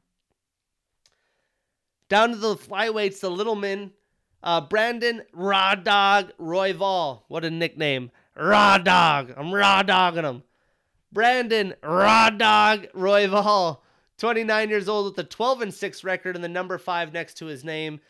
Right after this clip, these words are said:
taking on Rogerio Bontorin, the twenty-nine-year-old fighter with a seventeen and three record and the number seven next to his name. Royval is on a two-fight losing streak, but against killers like Alexander Pantoja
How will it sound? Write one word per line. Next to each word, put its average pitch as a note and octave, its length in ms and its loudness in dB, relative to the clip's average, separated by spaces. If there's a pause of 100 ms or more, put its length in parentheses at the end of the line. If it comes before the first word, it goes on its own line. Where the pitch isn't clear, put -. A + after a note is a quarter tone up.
(200)
taking G#3 380 -8
on G3 280 -6 (100)
Rogerio G#3 1080 -4
Bontorin, G3+ 760 -8 (260)
the D3+ 80 -14
twenty-nine-year-old G3 880 -6
fighter F3 500 -8 (180)
with - 180 -14
a D#3+ 60 -8
seventeen G#3+ 580 -8
and D#3+ 100 -10
three F#3 220 -8
record F3 500 -8
and D#3+ 160 -12
the D#3+ 40 -6
number D#3+ 280 -8
seven F#3 440 -6
next C3+ 240 -10
to C3 100 -16
his A2+ 180 -20
name. F#2 260 -20 (1160)
Royval F#3+ 480 -2
is G3+ 80 -6
on G#3 120 -4
a E3 60 -10
two-fight A3+ 520 -8
losing G3 320 -8
streak, A#3 420 -12 (380)
but E3 80 -10
against F#3 380 -8
killers G3+ 460 0
like D#3 160 -2
Alexander D#3+ 560 -8
Pantoja G#3 800 -4